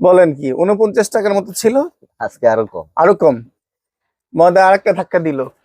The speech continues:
Speaker 1: বিভিন্ন ধরনের ডালও বিক্রি করছেন আপনারা?
Speaker 2: সব বাজার লস, আমাদের সব প্রোডাক্টে লস, কিনি আর লস।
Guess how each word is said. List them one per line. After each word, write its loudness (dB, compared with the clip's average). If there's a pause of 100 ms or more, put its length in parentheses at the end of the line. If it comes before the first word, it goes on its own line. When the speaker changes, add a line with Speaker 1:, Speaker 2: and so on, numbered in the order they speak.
(200)
Speaker 1:
বিভিন্ন 2
ধরনের 2
ডালও 4
বিক্রি -4
করছেন -6
আপনারা? -6
Speaker 2:
সব -8
বাজার -4
লস, -4
আমাদের -6
সব 2 (260)
প্রোডাক্টে -2
লস, -14
কিনি -6
আর 0
লস। -10